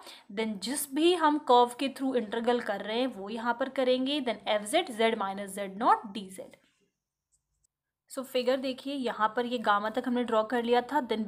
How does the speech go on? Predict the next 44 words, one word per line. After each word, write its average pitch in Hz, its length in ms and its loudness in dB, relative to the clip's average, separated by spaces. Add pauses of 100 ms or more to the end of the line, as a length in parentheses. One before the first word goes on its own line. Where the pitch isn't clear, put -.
B 262 180 2
को 311 180 0
as 285 120 4
a - 60 -2
center 208 400 -4
मानते 190 420 -6
हुए 202 360 -4 (300)
हमने 262 220 2 (180)
एक 240 260 0
और 233 240 6
सर्कल 233 480 2
ड्रॉ 214 240 0
किया 202 320 -8
था 247 200 2
और 226 320 0
वो 233 200 0
सर्कल 220 460 -4
था 226 80 0
हमारा 208 400 -4
गामा, 196 520 -2
जहाँ, 202 140 -6
जिसका 226 280 -4
जो 247 100 -4
सेंटर 208 460 -4
है 226 180 -8
वो 214 200 -10
है 202 360 -6
B। 214 100 -6 (560)
Then 294 160 4
हमने 330 300 2
क्या 269 180 4
करा, 226 420 2
एक 240 220 -4
और 254 220 8
सर्कल 247 540 2
जो 226 140 -2
है 220 140 -4
ड्रॉ 202 260 -2
किया, 214 300 -2
वो 214 260 -4
है 233 160 -4
गामा 196 360 0
डैश, 190 500 -2 (100)
और 226 160 -4